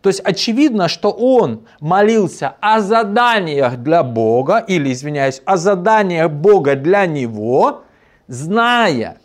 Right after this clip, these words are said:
что каждое задание включает в себя и обеспечение всем необходимым для эффективного его выполнения. Послушайте, если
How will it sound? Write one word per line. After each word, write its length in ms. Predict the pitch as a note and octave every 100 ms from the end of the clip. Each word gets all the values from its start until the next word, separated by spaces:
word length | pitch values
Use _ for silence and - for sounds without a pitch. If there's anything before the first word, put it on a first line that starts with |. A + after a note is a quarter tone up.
| _ _ -
что 260 | - A#2
каждое 680 | - E3+ G#3 A#3 G#3 B3 B3
задание 880 | G#3+ A#3 E3+ D3+ D3 C#3+ C3+ C#3 - _ _
включает 760 | - F#3+ F#3+ - B3 A3+ F#3+ C#3+
в 80 | -
себя 560 | D#3 C3+ B2 G#2+ G2 A3+
и 240 | A#3 -
обеспечение 1160 | D#3+ D3 C#3 - - D#3 C3+ - A3 G3 C3+ A2
всем 440 | - - G3+ C#3
необходимым 840 | B2+ A#2+ G#2+ - G#2 D#3+ D4 D4 A3+
для 180 | C#3+ B2+
эффективного 600 | A#2+ A2 B3 C4+ D#3 A2
его 260 | A#2 G3
выполнения. 720 | F3+ F3 F3+ F3+ D#3 F#2+ D2 _ - _ _ _ _ _ _ _ _ _ _ _ _ _ _ _ _ _ _ _ _ _ _ _ _ _ _ _ _ _ _ _ _ _ _ _ _ _ -
Послушайте, 580 | G3 F#3 - A#2+ A2 A2
если 720 | E3+ A#3 A#3+ A#3 A3 -